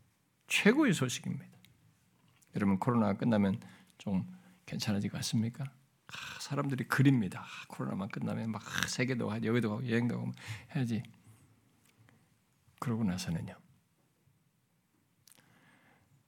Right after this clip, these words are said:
어떤 사람은 이 코로나 시기에 불행하게 죽습니다.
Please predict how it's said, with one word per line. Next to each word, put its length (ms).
어떤 240
사람은 260
이 100
코로나 400
시기에 460
불행하게 400
죽습니다. 640